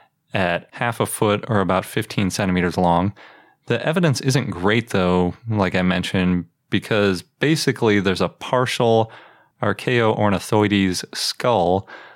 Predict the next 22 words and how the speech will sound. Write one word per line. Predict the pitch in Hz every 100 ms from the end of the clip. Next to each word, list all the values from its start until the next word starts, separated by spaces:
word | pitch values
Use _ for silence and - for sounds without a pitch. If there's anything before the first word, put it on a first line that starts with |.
| _
that | 110
was | 101 98
found | - 120 117 117 110 - - _
with | 127 107 120 - - - _
the | 110 110
appearance | 95 - - 151 147 110 98 -
of | - 107 92
having | 87 110 101 90
been | 92
chewed | 82 - - 131 110
on | 85 82 82 92 - - - _
or | 98
possibly | - - 113 107 107 90 98
eaten | 101 107 85 87 87 - - - _
by | 101 92 90 90
the | 85
mammal. | 87 87 82 80 78 - _
The | 101 87 85
teeth | - 101 -
marks | 92 92 - -
and | 107 82 82 80 - - - - _
the | - 90 85 85 82